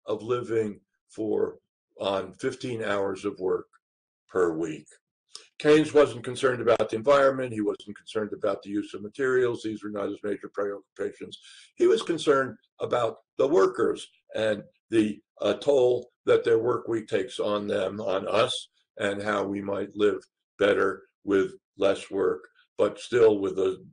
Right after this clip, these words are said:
similar level of material consumption. Now, the, the produ-, productivity has kept up with Keynes's prediction. We're not quite at a hundred de-, years yet, but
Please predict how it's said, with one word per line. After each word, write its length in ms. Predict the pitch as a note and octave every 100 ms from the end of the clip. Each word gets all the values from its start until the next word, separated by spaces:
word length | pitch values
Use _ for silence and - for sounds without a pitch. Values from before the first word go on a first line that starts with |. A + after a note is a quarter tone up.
| _ _
similar 560 | - - D3 D3+ C#3+ B2+
level 420 | A#2 A2+ A2+ G#2+
of 120 | G2+ G#2+
material 460 | G#2 G#2 G2+ G#2
consumption. 600 | - A2 - D#3+ B2 F2+
Now, 180 | G#2+ B2+
the, 140 | B2+ A#2+ _ _ - - _
the 320 | B2 C3 A#2+ A2
produ-, 380 | C3 D#3 D#3+
productivity 800 | E3 F3+ D#3+ A#3 A3+ F#3+ E3 D3+ _ _ -
has 240 | D3+ C#3
kept 340 | - E3+ D3 -
up 220 | E3 -
with 220 | C#3 B2+ - -
Keynes's 500 | B2+ A#2+ G#2+ A2+ -
prediction. 520 | A2+ C#3+ D3 B2+ A#2
We're 140 | A2
not 220 | A2+ A2
quite 240 | - A2+ G#2+
at 140 | G#2
a 60 | G2+
hundred 320 | G#2 G2 G#2 _ _ _ _ _ -
de-, 200 | C3 C3
years 400 | C#3 D3+ D3 A2
yet, 340 | A2+ A#2+ G#2+ - _ _ -
but 280 | A2 -